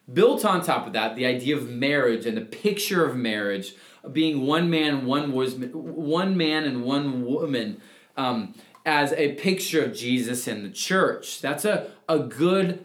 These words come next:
godly thing and how sex is designed to be in that environment. And in the midst of that chapter, Paul addresses singleness. Now, there's something going on in Corinth that's important. Verse twenty-six,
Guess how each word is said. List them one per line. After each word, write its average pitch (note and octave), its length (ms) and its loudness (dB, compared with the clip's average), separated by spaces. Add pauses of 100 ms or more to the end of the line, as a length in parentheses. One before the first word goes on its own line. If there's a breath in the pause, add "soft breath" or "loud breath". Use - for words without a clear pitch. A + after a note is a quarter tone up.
(140)
godly C#3 540 2
thing C#3 340 -2
and A#2 120 -2
how C3 120 -2
sex F3 520 -2
is C#3+ 380 -2 (220 loud breath)
designed D3+ 600 2
to D#3 120 0
be B2+ 460 -2 (240 loud breath)
in D3+ 360 0
that A#2+ 600 -2
environment. A2+ 960 -4 (540 soft breath)
And G3 100 4
in A#3+ 140 2
the A#3+ 60 4
midst G#3+ 420 0
of F3+ 100 -4
that D#3+ 260 0
chapter, - 580 -4
Paul D#3 640 -4
addresses E3 920 -4
singleness. - 1080 -4 (520 soft breath)
Now, F3+ 160 4
there's G3+ 180 2
something C#4 380 2
going G3 300 4
on E3 120 2
in C#3+ 140 -2
Corinth B2+ 720 -4 (240 soft breath)
that's D#3+ 220 4
important. C#3+ 720 -2
Verse F#3 220 -2
twenty-six, - 880 0